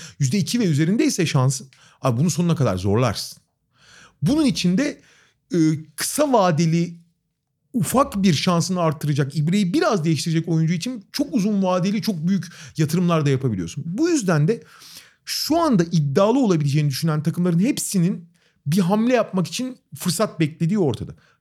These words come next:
Fakat bunların hamle yapabilecek olanları çok sınırlı. Yani mesela Lakers'ın hamle yapabilme ihtimali yok denecek kadar az.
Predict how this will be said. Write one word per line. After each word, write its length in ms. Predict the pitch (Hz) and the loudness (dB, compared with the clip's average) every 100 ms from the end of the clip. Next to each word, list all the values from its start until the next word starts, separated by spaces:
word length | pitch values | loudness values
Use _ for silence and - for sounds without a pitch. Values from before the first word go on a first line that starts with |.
| _ | _
Fakat 460 | 214 208 330 330 - _ _ - | -4 0 0 0 -12 _ _ -2
bunların 480 | 131 190 254 311 240 - | 2 4 2 0 -2 -4
hamle 460 | 143 170 240 302 - - | 0 2 2 0 -4 -2
yapabilecek 580 | 170 175 170 196 185 269 - | -2 0 0 2 0 -2 -2
olanları 420 | 185 196 214 180 | 0 2 2 0
çok 200 | 226 165 | -2 -4
sınırlı. 460 | - 143 101 69 - _ _ _ _ _ _ _ - _ | -2 -2 -2 -8 -18 _ _ _ _ _ _ _ -20 _
Yani 80 | 143 | -2
mesela 320 | 160 180 123 113 | 0 0 0 2
Lakers'ın 560 | 214 277 285 226 233 226 | 2 2 0 0 0 0
hamle 340 | 151 180 233 | 2 2 2
yapabilme 500 | 233 214 190 202 220 | 2 0 2 0 0
ihtimali 640 | 220 147 - 202 208 220 160 | -4 -6 -4 -2 0 2 2
yok 240 | 185 135 | 0 0
denecek 400 | 190 170 202 - | 0 0 -2 -4
kadar 220 | 139 113 | -6 -4
az. 220 | 85 - | -6 -10